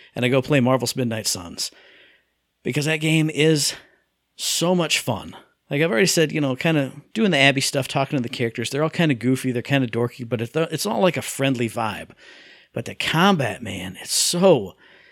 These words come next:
good and so tactical and so much fun.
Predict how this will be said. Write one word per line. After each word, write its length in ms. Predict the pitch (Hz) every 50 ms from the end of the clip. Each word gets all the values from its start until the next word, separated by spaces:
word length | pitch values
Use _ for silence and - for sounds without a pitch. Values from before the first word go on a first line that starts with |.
| _ _ _ _ _ _ _ _ _ -
good 480 | - 147 170 185 185 185 175 190 190 185 - - _ _ _ -
and 140 | 123 117
so 240 | - - - 180 180
tactical 580 | 156 - - 147 143 147 151 - - - 151 139
and 80 | 117
so 240 | - - - 147 147 147
much 200 | 131 - - -
fun. 400 | - - 131 139 143 143 151